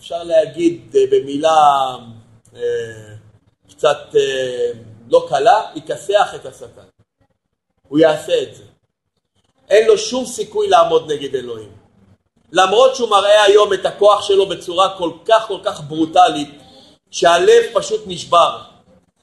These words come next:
העמלקים היום מסתובבים בעולם, תופסים אנשים חלשים וחותכים להם את הראש.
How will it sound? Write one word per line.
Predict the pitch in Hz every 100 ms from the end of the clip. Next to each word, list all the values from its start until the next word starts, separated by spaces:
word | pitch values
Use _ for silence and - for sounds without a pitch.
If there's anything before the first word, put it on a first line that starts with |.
| -
העמלקים | 180 185 196 202 - 262 262
היום | 226 240 254 240
מסתובבים | - 220 202 185 240 214
בעולם, | 214 196 196 208 208 - - _ _
תופסים | 277 277 277 330 359
אנשים | 339 330 302 339 330
חלשים | - 277 277 233 311 339 349 302 - - -
וחותכים | 160 254 247 - 294 285
להם | 269 247
את | -
הראש. | 190 165 - -